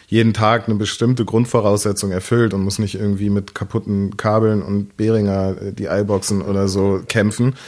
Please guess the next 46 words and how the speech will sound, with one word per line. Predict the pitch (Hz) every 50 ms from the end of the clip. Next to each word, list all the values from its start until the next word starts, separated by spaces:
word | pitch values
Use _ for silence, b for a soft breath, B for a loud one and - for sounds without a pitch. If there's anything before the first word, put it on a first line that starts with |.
| B B B B B B B
sondern | - 104 104 107 110 110 110 104
hat | 107 95
man | 107 110 107
das | 95 107 117 - -
wenigstens | 123 117 117 113 104 - 104 98
schon | - 117 107
mal | 107 107 104
drin | 95 - 98 117 120 135 139 135 135
und | 127 - 110 104 104 104
safe | - - 123 117 120 127 131 131 - -
und | - 101 98
weiß | 107 107 107 - -
genau, | 113 110 107 110
was | 104 104 - -
man | 98 92
tut. | - - 143 156 156 - b b b b b b b b b b b b
Und | b - 113 113 107 -
dann | 110 110 120 127 135 135 131
kommt | 127 - 127 123 123 117 - -
die | 117 117 117 117 113 113 107 - -
angenehmste | - - 120 143 139 143 143 139 135 135 - - 120 -
Art | 127 117 123 123
zu | - - 120
reisen, | 107 113 110 117 113 110 113
dass | 107 104 -
man | 113 104
nimmt | 104 101 98
all-, | - 82 80 85 - -
einfach | - 98 - 95 - -
alles | - 87 80 80 - -
selber | 69 64 67 67 64 62
mit. | 60 60 - - -
Man | 80 78 78
hat | 76 -
die | - -
Anlage | - 107 113 113 110 107 104 107
dabei, | 95 98 95 90 98 95 92 92 95 95 92 90 -
man | - 85 80
hat, | 85 80 - -
äh, | - - 71 69 69 64 58 53 - - 50 50 - - - - - 90 - 90 101 87 82 80 80 85
halt | 78 87 90 90 -
alles | 110 101 92 87 -
dabei, | - 78 73 71 71 64 76
die | 76 85
Pulte | - - 110 104 101 104 92
dabei, | 90 90 87 85 92 90 87 90 90 87 87 87 87